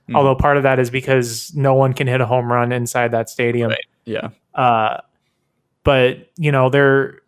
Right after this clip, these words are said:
Speaker 2: they're employing the steal a lot more. They're running the bases better. Mookie is,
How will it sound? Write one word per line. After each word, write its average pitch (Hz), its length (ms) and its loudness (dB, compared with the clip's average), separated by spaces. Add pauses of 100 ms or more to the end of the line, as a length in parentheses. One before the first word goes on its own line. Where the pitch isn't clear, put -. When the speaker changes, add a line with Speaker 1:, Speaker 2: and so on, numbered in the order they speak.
(160)
Speaker 2:
they're 139 420 2
employing 143 520 -2
the 127 80 -2
steal 185 460 2
a - 20 2
lot 156 260 2
more. 151 260 2
They're 131 120 2
running 139 200 0
the 127 80 0
bases 135 400 -2
better. 127 320 2
Mookie 135 380 -2
is, 120 380 -4